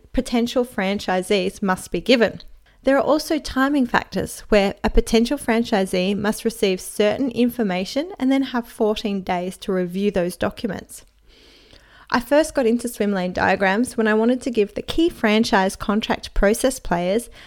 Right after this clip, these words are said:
a checklist for all the items they needed to complete to successfully set up a new franchisee.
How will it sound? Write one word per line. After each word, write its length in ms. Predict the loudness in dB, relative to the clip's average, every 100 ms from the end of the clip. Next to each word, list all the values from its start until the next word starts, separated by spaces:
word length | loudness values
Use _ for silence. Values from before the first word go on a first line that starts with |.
| -20 _
a 60 | -12
checklist 680 | -2 0 0 -4 -4 -8
for 100 | -8
all 240 | 0 4 4
the 120 | 4
items 420 | 0 -4 -2 -4 -2
they 160 | -2
needed 360 | -2 0 -2 0
to 120 | -2
complete 560 | 0 -2 2 2 2 -2
to 100 | -4
successfully 760 | -4 -6 -2 -2 -2 0 0
set 240 | 2 0
up 200 | 2 0 0
a 80 |
new 160 | 0 0
franchisee. 800 | -4 -6 -4 -4 -2 2 2 0